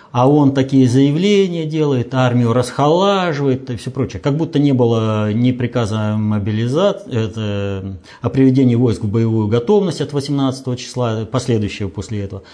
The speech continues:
А в ч-, что же за суть? Вот это заявление было актом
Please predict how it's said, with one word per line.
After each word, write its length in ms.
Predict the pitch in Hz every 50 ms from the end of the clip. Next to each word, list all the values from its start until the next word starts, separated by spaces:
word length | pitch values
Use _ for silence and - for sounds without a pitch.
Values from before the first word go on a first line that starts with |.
| - - - - -
А 80 | - 117
в 80 | 123 -
ч-, 240 | - - - -
что 220 | - - - 175 165
же 280 | 147 156 143 139 127
за 340 | 127 131 135 135 127 101 127
суть? 280 | 127 - - 85 85 - _ _ _ _ - - - - -
Вот 220 | 147 147 - - -
это 300 | 160 165 170 - 143 131
заявление 800 | 110 131 135 135 139 135 151 185 208 208 175 127 85 78 82 - - _ _ - - - -
было 420 | 110 117 156 160 127 113 - - -
актом 480 | 131 160 180 180 - - 95 85 85